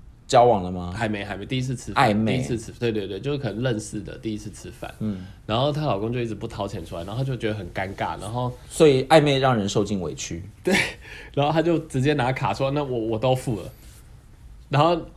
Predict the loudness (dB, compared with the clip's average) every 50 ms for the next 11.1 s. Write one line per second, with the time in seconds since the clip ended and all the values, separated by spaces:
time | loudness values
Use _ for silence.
0 | -12 -8 -6 -4 -4 -4 -6 -6 -10 -16 -20 -18 -18 -8 -8 -6 -6 -6 -10 -14
1 | -18 -20 -20 -20 -20 -20 -20 -14 -2 4 6 6 8 8 8 8 8 8 6 4
2 | 4 6 4 4 4 4 6 4 4 4 2 -4 -2 -4 -2 2 2 2 2 2
3 | 0 0 0 -2 0 -2 0 2 4 4 6 4 4 2 -2 -4 -4 -4 -6 -6
4 | -6 -6 -10 -10 -8 -8 -8 -8 -10 -18 -10 0 2 2 4 4 2 2 0 0
5 | 0 -2 -2 0 0 2 2 0 0 -2 -2 -2 -2 -2 -4 -4 -6 -6 -6 -8
6 | -8 -8 -6 -6 -6 -6 -6 -10 -18 -14 -8 -6 -6 -6 -6 -10 -14 -10 -8 -8
7 | -8 -8 -12 -12 -14 -14 -16 -16 -18 -18 -18 -18 -20 -20 -20 -20 -20 -20 -20 -20
8 | -14 -2 8 10 12 12 12 12 10 8 10 10 12 12 12 12 10 8 8 10
9 | 12 12 12 12 10 8 6 8 8 10 10 10 8 10 8 6 6 4 6 4
10 | 6 6 8 6 6 6 4 2 2 4 4 4 4 4 4 4 4 4 6 4
11 | 2 2